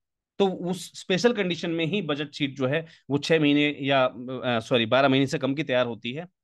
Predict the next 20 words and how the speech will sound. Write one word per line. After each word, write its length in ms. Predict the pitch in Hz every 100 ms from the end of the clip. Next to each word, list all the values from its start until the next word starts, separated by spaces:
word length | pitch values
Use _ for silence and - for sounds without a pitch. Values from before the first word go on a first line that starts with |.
| _
ठीक 180 | 156 151
है, 140 | 127 - - _ _
स्पेशल 540 | _ _ - - 185
कंडीशन 320 | 175 143 117 113
में। 140 | 104
Otherwise 440 | 143 165 165 170
आप, 260 | 160 160 - 135
अ, 40 |
अगर 320 | 135 127 143
साल 260 | 156 139 143
से 140 | 160
ऊपर 220 | 151 147
का 100 | 151
आपके 180 | 156 151
सारे 200 | 151 147
प्रोजेक्ट 360 | 147 143 151 156
हैं 100 | 147
जो 120 | 135
भी 140 | 143
हैं, 180 | 147 175